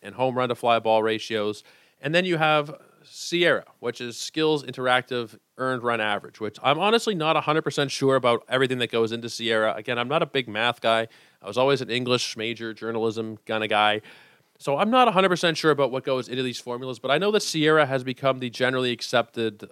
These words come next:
uh, best one to use to evaluate pitchers. So going through all of those numbers in conjunction with the strikeout minus walk rate, let's look back a couple of years first and see what Gausman had been doing, even just in terms of X fip.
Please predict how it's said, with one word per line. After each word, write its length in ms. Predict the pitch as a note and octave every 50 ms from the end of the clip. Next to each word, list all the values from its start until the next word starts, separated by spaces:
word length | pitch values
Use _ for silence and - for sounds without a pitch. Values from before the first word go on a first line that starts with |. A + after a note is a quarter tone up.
| - -
uh, 240 | G2+ G#2 G2+ G2
best 420 | G2 G2 - B2 A#2+ - - - B2
one 300 | A2 A2+ A#2 A#2 A2+ G#2+
to 140 | - A#2+ A2+
use 400 | G#2+ G#2+ A#2 A#2 A2+ A2 G#2 -
to 140 | - B2 A2
evaluate 500 | G2 A2+ G#2 G#2 G#2 G#2 G#2 G2+ G2 -
pitchers. 340 | - G2 F#2 - F2 - -
So 220 | - B2+ B2 A#2+
going 300 | A#2 E3+ E3+ G#3 A#3+ B3
through 260 | - - F#3+ F#3 E3+
all 320 | - C3 C#3 D3+ E3 E3+ E3
of 80 | C#3
those 300 | C#3 C3+ C3+ C3+ B2+ A2+
numbers 600 | B2 B2 B2 B2 A2 G2+ F2 F2 F#2+ G2+ - - _ _ _ _ _ -
in 120 | D3 D#3+
conjunction 540 | - F#3 F3 C#3+ C#3+ D#3 E3 D#3+ - - D#3
with 120 | C#3+ D3
the 60 | D3+ C#3
strikeout 400 | - - C3+ C3 - C#3 A#2+ A2+
minus 280 | B2 B2 B2 A#2 -
walk 280 | B2 A#2+ A#2 A2+ - -
rate, 200 | F#2+ C#2 - - _ _
let's 220 | C3 D3+ D#3+ - G3
look 180 | G3 F3 -
back 220 | E3 D3 D3 - -
a 40 |
couple 260 | - C#3+ C3 - A#2 A#2
of 60 | A2+
years 220 | A2 A2 G#2 -
first 300 | - - D3 C3 A2+ -
and 100 | A#2 A2
see 160 | - - A#2+
what 180 | A#2 A#2 A2 -
Gausman 360 | A#2+ A#2 A#2 A#2 A2+ A#2 A2
had 140 | A2 A2 A2
been 120 | - A#2
doing, 320 | A#2+ D#3+ E3+ C#3+ G#2 F2 -
even 240 | A#2+ C3+ D3+ D3 B2
just 200 | C3 B2+ - -
in 60 | C3
terms 220 | B2+ A#2+ A#2+ A2+
of 80 | A#2+ A2 -
X 240 | C#3+ C#3 - -
fip. 280 | - - G2 - -